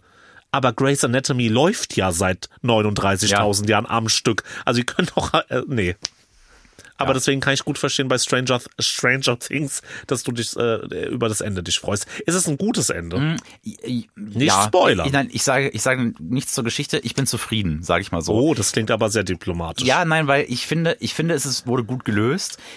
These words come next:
Speaker 2: Ich finde aber auch eine Serie, die so groß war.
Speaker 1: Mhm.
Speaker 2: Ich finde, ähm, du schaffst, aber wirst du es nie schaffen, alle zufriedenzustellen,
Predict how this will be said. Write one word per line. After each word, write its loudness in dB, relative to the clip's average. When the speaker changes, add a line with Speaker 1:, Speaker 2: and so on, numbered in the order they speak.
Speaker 2:
Ich -4
finde 2
aber 2
auch 0
eine 0
Serie, 0
die 0
so 0
groß 0
war. 2
Speaker 1:
Mhm. -6
Speaker 2:
Ich -6
finde, 2
ähm, 0
du -6
schaffst, -2
aber -2
wirst -2
du 0
es 0
nie 2
schaffen, 0
alle 0
zufriedenzustellen, -2